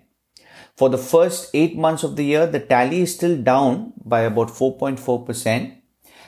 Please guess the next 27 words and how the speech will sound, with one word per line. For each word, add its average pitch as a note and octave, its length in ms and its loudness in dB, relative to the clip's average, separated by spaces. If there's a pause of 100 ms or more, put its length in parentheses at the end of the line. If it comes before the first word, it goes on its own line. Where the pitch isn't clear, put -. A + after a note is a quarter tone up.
Helping E3+ 460 2
things F#3 220 0
in F3+ 120 2
the E3+ 100 4
recovery C#3+ 720 0
were C#3 420 4
mining C3 540 0
profitability G#2 880 -2 (240)
and A2+ 220 2
rapid B2 440 2
net C3+ 300 2
income C3 400 0
growth B2 320 2
for - 260 0
equipment C3+ 540 0
manufacturers. F#2+ 960 -4 (1700)
The C#3+ 140 0
U D3+ 260 4
S G#3 160 0
imposed F3 480 0
export E3+ 520 -4
curbs D#3 320 0
on D3 120 0
S A#2 260 -6
M C3+ 140 -2
I A#2 120 0
C. - 440 -6